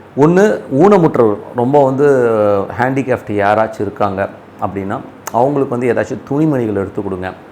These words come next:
இல்லைன்னா, ஆ, ரொம்ப வயதானவர்கள் இருப்பாங்க, ரொம்ப ஏஜ்டு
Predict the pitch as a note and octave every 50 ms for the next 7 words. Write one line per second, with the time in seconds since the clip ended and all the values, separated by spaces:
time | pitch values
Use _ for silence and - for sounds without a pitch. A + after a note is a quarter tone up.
0 | - - - - - - - - - - D#3+ F3+ F3+ E3 D#3 F3+ G3+ F#3+ E3 C#3
1 | B2+ A#2+ A2+ G#2+ G2+ F#2+ F#2+ F#2+ - - - - - - - - G#2 G#2+ G#2 G2
2 | G2 F#2+ A2+ C#3+ F#3 A3 A#3+ C4+ B3+ G3+ E3 D3+ D3 C#3+ D3 C#3+ C#3 C3 B2 A2+
3 | G#2+ G#2 F#2 F2+ - F#2+ F2+ F2 F2 F#2 F#2+ A2 C3 C#3 D3 D#3 C3+ A#2+ A#2+ B2
4 | C3 C3+ B2 A#2 A#2 F#2+ G#2+ A2 A2+